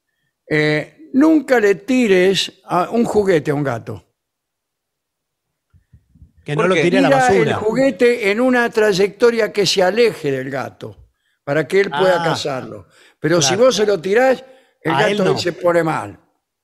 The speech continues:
Speaker 1: Se pone mal y no, no entra en razones.
Speaker 3: Claro, por ahí se asusta o se va, es cierto eso.
Speaker 2: Pero
Speaker 1: Es muy
Speaker 2: tampoco el
Speaker 1: distinto al
Speaker 2: perro.
Speaker 1: perro, según estoy viendo, ¿eh?
Speaker 2: No, al revés, el perro también no, no se lo tira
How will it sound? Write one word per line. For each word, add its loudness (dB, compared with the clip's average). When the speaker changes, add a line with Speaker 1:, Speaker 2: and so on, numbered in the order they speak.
Speaker 1:
Se -12
pone -2
mal 0
y 2
no, 0
no 0
entra -2
en -6
razones. -4
Speaker 3:
Claro, 0
por 0
ahí 0
se -2
asusta 0
o -6
se -8
va, 0
es -6
cierto -2
eso. -8
Speaker 2:
Pero 2
Speaker 1:
Es -2
muy 0
Speaker 2:
tampoco 2
el 4
Speaker 1:
distinto 2
al 2
Speaker 2:
perro. 0
Speaker 1:
perro, 0
según -2
estoy -2
viendo, -2
¿eh? -6
Speaker 2:
No, 2
al 0
revés, 2
el 0
perro 0
también -2
no, -6
no -4
se -8
lo -6
tira -2